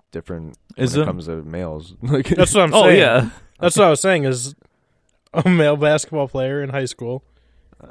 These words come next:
Speaker 3: equivalent to a W N B A
Speaker 1: I mean, if
Speaker 3: player.
Speaker 1: they're good, yeah, like, a, a good high school team could definitely be as good, as good or better than a W N B A team.
Speaker 3: Okay, then
Speaker 1: But,
Speaker 3: why do we
Speaker 1: like,
Speaker 3: even
Speaker 1: no,
Speaker 3: have the
Speaker 1: no
Speaker 3: W N B A?
Speaker 1: Ricky Dink, no Ricky Dink fucking,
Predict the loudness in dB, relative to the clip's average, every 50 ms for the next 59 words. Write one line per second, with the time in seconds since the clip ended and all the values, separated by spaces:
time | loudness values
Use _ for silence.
0 | -20 _ _ _ -12 -12 -8 -2 0 0 2 2 0 0 0 0 -4 -2 0 0
1 | 0 0 0 0 0 -2 -2 -2 -2 -2 -2 -2 -2 -2 -2 -2 -2 -2 -4 -4
2 | -4 _ -6 -4 -2 -2 -2 -4 -6 -14 -16 _ _ _ _ _ -10 -6 -4 -4
3 | -4 -4 -4 -6 -8 -10 -12 -12 -14 -12 -10 -12 -10 -10 -10 -10 -8 -8 -8 -8
4 | -12 _ _ _ _ _ _ _ -14 -10 -10 -10 -10 -10 -14 -14 -14 -14 -14 -14
5 | -14 -14 -14 -14 -16 -12 -10 -10 -10 -10 -10 -12 -10 -10 -12 -14 -16 _ _ _
6 | _ _ -20 -20 _ _ _ _ _ _ -12 -12 -12 -12 -12 -16 _ _ _ _
7 | -20 -20 -14 -10 -10 -10 -8 -8 -10 -10 -10 -10 -10 -8 -8 -8 -8 -10 -10 -10
8 | -10 -10 -10 -10 -12 -12 -14 -14 -12 -12 -10 -10 -10 -10 -10 -10 -10 -12 -12 -14
9 | -16 -6 -6 -4 -2 -2 0 0 2 2 2 2 2 2 0 2 2 4 4 4
10 | 4 2 0 2 4 4 6 6 6 4 2 2 0 0 0 0 -2 -2 -8 _
11 | _ _ _ -20 -20 _ -20 -20 _ -4 0 2 2 4 2 0 -2 -4 -6 -4
12 | -6 -6 -8 _ _ _ _ _ _ -8 -8 -8 -8 -8 -12 -12 -10 -12 -12 -12
13 | -14 -16